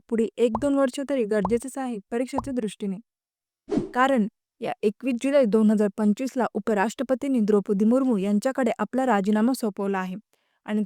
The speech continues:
तो राजीनामा मंगळवारी स्वीकारला गेला. आणि याच दरम्यान आपल्या चॅनलवर आपण कलमची सिरीजमध्ये उपराष्ट्रपतींबद्दलची कलम बघत होतो, ज्यामध्ये मागच्या व्हिडिओत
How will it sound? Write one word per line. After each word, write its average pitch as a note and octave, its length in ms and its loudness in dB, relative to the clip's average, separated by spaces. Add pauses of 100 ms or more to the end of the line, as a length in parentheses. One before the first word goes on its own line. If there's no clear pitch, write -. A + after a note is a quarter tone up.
तो C4 140 2
राजीनामा C4+ 520 0
मंगळवारी A#3 560 0
स्वीकारला G3+ 460 -4
गेला. F#3 220 -10 (440)
आणि G#3+ 140 4
याच A#3 240 6
दरम्यान C4+ 440 4
आपल्या A3 300 -2
चॅनलवर B3 480 0
आपण A#3 400 0
कलमची B3+ 380 0
सिरीजमध्ये B3 640 0
उपराष्ट्रपतींबद्दलची A#3+ 1200 0
कलम B3 360 2
बघत G#3+ 260 0
होतो, G3 200 -8 (540)
ज्यामध्ये A#3+ 520 6
मागच्या G3+ 380 0
व्हिडिओत B3+ 320 4